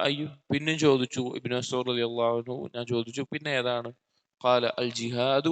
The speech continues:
ഫീ സബീലില്ലാ, അല്ലാഹുവിൻ്റെ മാർഗത്തിലുള്ള ജിഹാദാണ്,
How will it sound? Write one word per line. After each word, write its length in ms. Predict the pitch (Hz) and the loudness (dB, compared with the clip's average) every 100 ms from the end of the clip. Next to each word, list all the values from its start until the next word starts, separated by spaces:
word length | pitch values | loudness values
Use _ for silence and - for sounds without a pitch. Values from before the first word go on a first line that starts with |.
| - | -2
ഫീ 160 | - 123 | -2 -2
സബീലില്ലാ, 720 | 113 110 113 113 113 110 107 - _ | -2 -4 -4 -4 -4 -4 -4 -6 _
അല്ലാഹുവിൻ്റെ 500 | - 117 123 123 117 | -4 2 2 2 -2
മാർഗത്തിലുള്ള 680 | 113 110 113 117 - 117 127 151 - 120 | -4 -4 -6 -8 -4 -4 -2 -4 -8 -10
ജിഹാദാണ്, 500 | 127 135 123 113 | -4 -2 0 -2